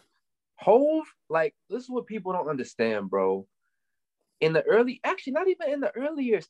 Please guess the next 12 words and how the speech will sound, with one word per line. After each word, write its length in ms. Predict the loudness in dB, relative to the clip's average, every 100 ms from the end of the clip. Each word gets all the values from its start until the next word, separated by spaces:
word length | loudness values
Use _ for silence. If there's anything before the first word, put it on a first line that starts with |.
| -6
to 140 | -4 -2
this 260 | -2 -4
very 400 | 2 4 4 4
day, 560 | 2 4 4 2 -4 -10 _ _ _ _ _ _ _
Hove 440 | -4 0 2 0 -2
has 200 | -6 -4
stolen 640 | 2 4 4 4 2 2
so 440 | -4 -2 2 2
many 300 | 0 -2 -4
bars 540 | -2 2 4 6 4 2
from 280 | -2 -2 -2
Biggie. 420 | -4 -4 -6